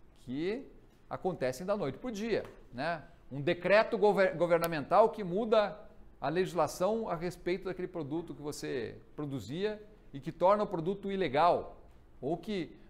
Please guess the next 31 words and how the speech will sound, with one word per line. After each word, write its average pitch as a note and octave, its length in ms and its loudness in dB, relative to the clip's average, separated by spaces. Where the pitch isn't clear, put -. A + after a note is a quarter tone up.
só - 180 0
permite E3+ 400 -4
que G3+ 80 -4
ele F#3 80 -4
seja F3+ 180 -6
comercializado E3 680 -2
dentro E3 300 -8
de D#3 60 -14
uma, C#3 180 -6
de, A#2+ 160 -12
de, G2+ 160 -10
de, G#2 340 -12
de B2 180 -12
formas D#3+ 360 -4
muito F#3+ 200 -8
diferentes E3+ 360 -6
da, E3 100 0
das C#3 260 -8
que - 80 -16
você C#3+ 120 -10
tava D3 180 -4
acostumado C#3+ 460 -6
a C3+ 40 -6
comercializar. B2+ 640 -6
Isso A2+ 160 -10
aí B2+ 80 -6
vai D#3+ 140 -4
ter B3+ 100 -10
um D#4 40 -12
impacto B2 360 -4
enorme F#3 400 0